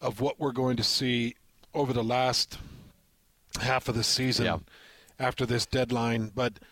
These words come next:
Speaker 1: I am excited to see these rookies. I, I don't know.
Speaker 2: Well, that's what you take away from it. It's like, "All right, Taylor, it's your time to shine."
Speaker 1: Yeah.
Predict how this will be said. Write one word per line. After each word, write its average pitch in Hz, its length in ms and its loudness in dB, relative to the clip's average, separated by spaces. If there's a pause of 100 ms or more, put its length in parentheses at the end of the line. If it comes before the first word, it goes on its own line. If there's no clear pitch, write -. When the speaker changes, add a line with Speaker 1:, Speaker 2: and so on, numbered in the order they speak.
(160)
Speaker 1:
I 143 140 4
am 160 180 2
excited 120 480 0
to 127 60 -2
see 123 600 0
these 131 200 -2
rookies. 127 340 0
I, 143 140 0
I 139 120 2
don't 139 160 2
know. 131 220 2 (100)
Speaker 2:
Well, 170 180 2 (160)
that's 233 200 0
what 269 120 2
you 135 80 2
take 135 180 0
away 110 140 2
from 92 200 -2
it. 87 40 0
It's 92 80 -2
like, 107 140 2
"All 156 60 2
right, 180 240 0
Taylor, 120 320 0 (180)
it's - 180 -2
your 160 100 2
time 117 240 0
to 85 60 -2
shine." 170 160 2
Speaker 1:
Yeah. - 120 -2